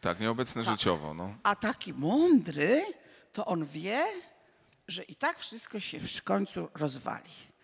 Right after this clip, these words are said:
Speaker 2: No to powiedzcie tak, wszystko wam się rozwaliło? Zobaczcie, nie. Czasami się coś mniejszego lub większego rozwala. Zachorujemy, coś tam zgubimy pieniądze, ktoś nas źle potraktuje. W gruncie rzeczy to są rzeczy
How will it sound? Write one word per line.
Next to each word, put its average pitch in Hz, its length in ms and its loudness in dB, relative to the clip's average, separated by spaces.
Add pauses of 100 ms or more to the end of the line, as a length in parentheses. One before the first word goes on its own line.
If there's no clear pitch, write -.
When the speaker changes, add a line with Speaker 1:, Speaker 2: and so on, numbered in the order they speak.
(460)
Speaker 2:
No 247 120 -2
to 381 140 -2
powiedzcie 240 540 -4
tak, - 240 -10
wszystko 214 320 -2
wam 277 120 2
się 330 140 -4
rozwaliło? 381 520 -2 (1500)
Zobaczcie, - 480 -4 (180)
nie. 180 220 2 (200)
Czasami 196 480 0
się 392 160 -8
coś - 400 -8
mniejszego 269 520 0
lub 196 160 -6
większego 185 500 -4
rozwala. - 400 -6 (280)
Zachorujemy, 233 760 -2
coś - 220 -4
tam - 160 -2
zgubimy 151 400 0
pieniądze, 233 440 -4
ktoś - 260 -8
nas 160 140 -6
źle - 200 -8
potraktuje. - 460 -14 (460)
W - 40 -20
gruncie 143 500 2
rzeczy 202 380 0
to 156 160 -6
są 233 220 -2
rzeczy 240 640 0